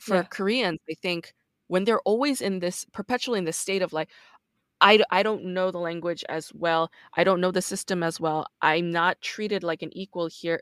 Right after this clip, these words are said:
Speaker 1: then they will always feel like, like a child in a way, like a little
Speaker 2: Mm-hmm.
Speaker 1: kid. So I, it's like an interesting parallel I'm seeing between your character and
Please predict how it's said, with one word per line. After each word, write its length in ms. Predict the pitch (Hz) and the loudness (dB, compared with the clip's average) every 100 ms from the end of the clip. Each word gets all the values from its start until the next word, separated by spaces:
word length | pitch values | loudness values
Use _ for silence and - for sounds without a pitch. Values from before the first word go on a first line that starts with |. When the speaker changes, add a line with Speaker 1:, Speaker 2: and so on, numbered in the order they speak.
| - 185 | -4 -6
Speaker 1:
then 120 | 175 | 0
they 100 | 185 | 2
will 140 | 180 - | 2 2
always 420 | 190 226 214 - | 2 2 0 -2
feel 420 | - 175 165 160 | -4 0 2 2
like, 500 | 120 120 113 - - _ _ _ _ _ _ _ _ _ _ _ 175 | 2 2 2 -4 -20 _ _ _ _ _ _ _ _ _ _ _ -2
like 140 | 170 | 0
a 40 | 156 | 2
child 460 | - 220 226 185 | 6 10 10 10
in 100 | 147 | 4
a 80 | 139 | 2
way, 520 | 147 165 101 58 87 - 185 | 2 2 2 -2 -4 -6 0
like 220 | 160 - | 0 0
a 160 | 143 - | -4 -4
little 180 | 170 - - | -4 -4 -8
Speaker 2:
Mm-hmm. 20 | 220 | -4
Speaker 1:
kid. 380 | 208 170 - 190 _ _ _ _ | -2 0 -2 -6 _ _ _ _
So 120 | 226 | 6
I, 160 | 170 170 95 | 8 6 2
it's 260 | - 220 | -2 -2
like 100 | 240 - | -2 -4
an 60 | 247 | -6
interesting 360 | - 247 208 | -4 0 -2
parallel 580 | - 202 202 185 156 139 | 0 2 4 4 0 0
I'm 160 | 104 151 | -2 -4
seeing 520 | - 160 151 143 143 | -6 -6 -6 -8 -8
between 640 | 156 - 160 147 147 151 - _ _ _ _ | -10 -8 -6 -6 -6 -8 -10 _ _ _ _
your 140 | 165 160 | -4 -4
character 640 | - 156 147 156 147 139 | 0 0 0 0 0 0
and 400 | 151 147 139 - | -2 -2 -4 -8